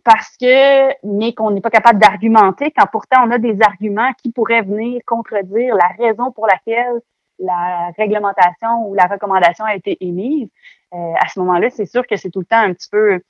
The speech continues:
un petit peu plus difficile, mais faut, faut vraiment, euh, encore, en faire preuve, preuve de patience, se dire qu'on est tout le temps dans le même bateau, puis trouver une autre façon de,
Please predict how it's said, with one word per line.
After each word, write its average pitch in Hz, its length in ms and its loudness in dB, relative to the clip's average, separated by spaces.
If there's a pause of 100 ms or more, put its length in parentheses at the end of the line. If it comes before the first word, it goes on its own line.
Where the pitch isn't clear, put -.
(440)
un 185 120 0
petit - 100 -12
peu 208 80 0
plus 220 160 -4
difficile, 196 480 0
mais 175 180 -2
faut, 180 220 0
faut 185 160 -10
vraiment, 196 240 2 (180)
euh, 180 280 4
encore, 190 360 -2
en 170 120 -14
faire 202 160 -2 (180)
preuve, 214 220 0 (240)
preuve 240 260 2
de 226 100 6
patience, 220 540 6
se 233 60 0
dire 208 160 0
qu'on 220 160 2
est 190 80 -4
tout 202 80 -10
le - 100 -14
temps 220 80 2
dans 214 60 2
le 208 80 0
même 214 140 -2
bateau, 196 320 -2
puis - 120 -12
trouver 220 400 2
une 202 160 -2
autre 202 180 -4
façon 208 380 4
de, 196 160 2